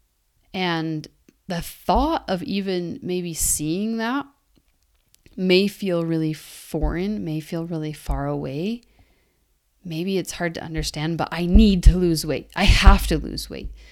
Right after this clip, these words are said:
I can't function in this way. That's okay if those feelings are there.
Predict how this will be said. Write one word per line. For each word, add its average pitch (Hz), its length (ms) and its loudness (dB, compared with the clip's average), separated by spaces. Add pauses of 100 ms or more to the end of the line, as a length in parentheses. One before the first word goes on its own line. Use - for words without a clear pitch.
(160)
I 202 120 4
can't 220 340 0
function 175 800 2
in 180 160 -2
this 175 280 -2
way. 147 360 -6 (1800)
That's - 180 -8
okay 208 300 2
if 202 100 0
those 175 240 -2
feelings 160 580 -2
are 147 120 -6
there. 143 380 -10